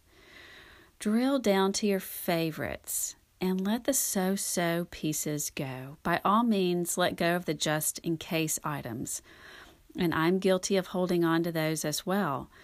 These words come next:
But trust me when I say you're not going to wear them. I let go of, I think, all of mine after reading Marie Kondo's book. She said you'll find something else to wear instead. And she's right.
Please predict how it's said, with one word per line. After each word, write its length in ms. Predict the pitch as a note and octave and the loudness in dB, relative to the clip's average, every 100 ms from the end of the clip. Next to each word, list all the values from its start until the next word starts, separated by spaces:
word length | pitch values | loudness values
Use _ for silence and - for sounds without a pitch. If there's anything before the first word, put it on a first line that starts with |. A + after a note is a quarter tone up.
| - - - _ | -20 -20 -20 _
But 180 | - E3 | -4 -2
trust 380 | - - F3+ - | -2 -2 0 2
me 100 | G#3 | 0
when 140 | G#3 | 2
I 80 | G3+ | 0
say 480 | G3+ - E3 D#3+ D#3+ | 0 -2 -2 -2 -2
you're 180 | D#3+ D3 | -2 -2
not 500 | D3+ D3+ D3 D3 - | 0 0 0 -2 -4
going 280 | D#3+ D#3 D#3 | -2 -2 0
to 80 | |
wear 260 | E3+ G3+ A3 | 0 2 2
them. 360 | D#3+ A#2+ C3 D3+ _ _ - - - - - | 0 -4 -6 -12 _ _ -20 -20 -20 -16 -6
I 160 | D#3+ F#3 | 0 2
let 300 | G3+ F#3 F#3 | 2 0 0
go 400 | E3 D#3+ D#3+ - | 0 0 0 -2
of, 460 | D3 D3+ D3+ - - | -4 -4 -4 -12 -14
I 100 | - | -12
think, 640 | D3+ - - G#3+ G3+ C#3+ - | -10 -10 0 4 4 2 -2
all 220 | D#3 D3 | -2 0
of 160 | D3 E3 | -2 0
mine 400 | D#3 D3+ C#3 C#3 | 0 0 -2 -4
after 320 | D3 - D3+ | -6 -4 -4
reading 400 | D3+ D3 D3 D3 | -2 -2 0 0
Marie 300 | D3 C#3+ D3 | 0 -2 -2
Kondo's 600 | - F#3 F3+ D#3 C3 C#3 | -2 0 0 0 -2 -6
book. 420 | - C3+ - - - - - - | -6 -6 -6 -12 -20 -20 -20 -6
She 180 | - E3+ | -4 -2
said 320 | - G3 G3+ | 2 2 2
you'll 120 | F#3+ | 0
find 560 | - F3 E3+ F#3 F#3+ G3+ | 0 2 2 2 0 0
something 420 | E3 D#3+ E3+ D#3 | -2 0 -2 -2
else 320 | D3 D3 - | -4 -4 -4
to 120 | - | -4
wear 440 | D3+ D3 C3+ C3 - | -6 -6 -6 -8 -6
instead. 680 | D#3+ D#3 - C#3 B2+ C#3+ - _ - - | -4 -4 -4 -6 -8 -12 -16 _ -20 -4
And 160 | G3 G3 | 0 0
she's 220 | B3 A#3 | 0 0
right. 420 | C#4 E4 - - | 0 0 -4 -8